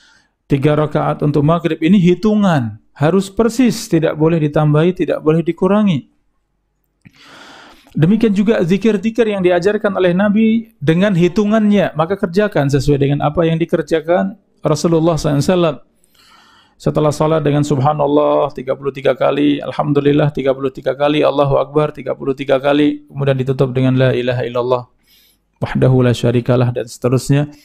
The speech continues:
Dan ada beberapa zikir, ya.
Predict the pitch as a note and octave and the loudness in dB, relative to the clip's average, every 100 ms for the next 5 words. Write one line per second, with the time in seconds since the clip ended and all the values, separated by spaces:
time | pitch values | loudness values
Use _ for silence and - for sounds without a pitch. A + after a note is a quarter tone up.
0 | _ - F3 G#3+ F#3+ A3+ G3+ F3+ F3+ F3 | _ -2 -2 0 -2 0 2 2 0 0
1 | F#3 G3 - C#3+ F3 - D3 C#3+ - _ | -2 -2 -4 -2 0 0 -2 -2 -10 _
2 | _ _ _ _ _ - C#3 C3+ C#3 | _ _ _ _ _ -4 0 0 -2